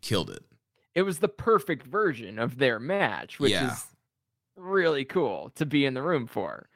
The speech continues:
Speaker 1: Yeah.
Speaker 2: Um, and, I mean, the, the sounds are so
Speaker 1: <laughs>
Speaker 2: different from inside the building. Um, but I, yeah, I know you guys already kinda dissected that, but it was awesome. But, like,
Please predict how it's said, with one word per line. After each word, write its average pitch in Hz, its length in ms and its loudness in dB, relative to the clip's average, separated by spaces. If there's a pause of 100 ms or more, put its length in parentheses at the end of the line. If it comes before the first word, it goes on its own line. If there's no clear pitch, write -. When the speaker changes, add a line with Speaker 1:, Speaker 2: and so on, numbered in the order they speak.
Speaker 1:
Yeah. - 280 -4
Speaker 2:
Um, 104 580 0 (840)
and, 117 260 -2
I 117 220 -2
mean, 117 380 0
the, 110 180 -6 (440)
the 123 80 -10
sounds 117 800 -2 (680)
are 123 120 4
so 180 340 0
Speaker 1:
<laughs> - 0 -
Speaker 2:
different 135 480 0
from 147 220 2 (160)
inside 139 460 0
the 120 80 -6
building. 107 520 -4 (400)
Um, 110 500 0 (280)
but 131 100 0
I, 127 100 2
yeah, 117 280 -2
I 104 80 -4
know 120 140 0
you 120 120 0
guys 113 200 2
already 107 260 -2
kinda 117 220 -2
dissected 110 480 0
that, 76 160 -2
but 107 160 2
it 113 80 4
was 123 140 2
awesome. 123 340 2
But, 147 120 2
like, 160 240 0